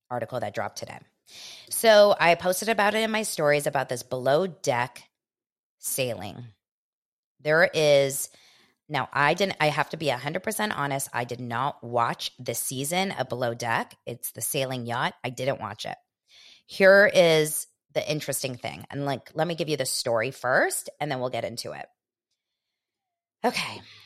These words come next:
The story that dropped says, "A production member tells Rolling Stone that a Below Deck sailing yacht star allegedly crossed the line with her, and it wasn't the only time."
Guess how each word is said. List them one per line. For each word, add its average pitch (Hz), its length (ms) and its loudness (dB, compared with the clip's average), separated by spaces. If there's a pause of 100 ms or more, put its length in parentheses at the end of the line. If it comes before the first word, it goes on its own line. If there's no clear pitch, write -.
(260)
The 185 100 -2
story 240 520 2
that 226 180 0
dropped 139 380 4
says, 123 520 0
"A - 40 -2
production 170 600 -2
member 143 300 2
tells 139 260 -4
Rolling 143 320 0
Stone 135 540 -2 (240)
that 156 160 4
a 147 40 0
Below 139 300 2
Deck 156 240 0
sailing 143 440 -2
yacht 131 280 0
star 120 480 -2
allegedly 139 640 -4
crossed - 480 -4
the 202 60 -2
line 135 280 -2
with 127 140 -8
her, 123 320 -4
and 135 100 -8
it 107 100 -12
wasn't 127 460 -4
the - 180 -14
only 117 380 -10
time." 104 480 -12